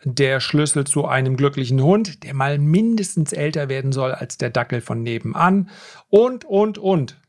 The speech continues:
Ja, der Schlüssel zu ewiger Jugend. Wie schaffe ich es, jeden Morgen auf die Idee zu kommen, ich hätte nicht so viele Falten im Gesicht? Einfach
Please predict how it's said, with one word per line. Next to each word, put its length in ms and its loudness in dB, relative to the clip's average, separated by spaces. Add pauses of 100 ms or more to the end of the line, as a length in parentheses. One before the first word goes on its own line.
(160)
Ja, 280 -4
der 240 0
Schlüssel 400 2
zu 100 0
ewiger 460 2
Jugend. 640 2
Wie 320 0
schaffe 400 0
ich 280 -2
es, 200 0
jeden 680 2
Morgen 520 4
auf 160 0
die 260 -2
Idee 280 0
zu 160 -6
kommen, 300 -2
ich 120 -4
hätte 180 2
nicht 160 2
so 80 -4
viele 180 0
Falten 380 0
im 160 -2
Gesicht? 340 -2 (360)
Einfach 640 -2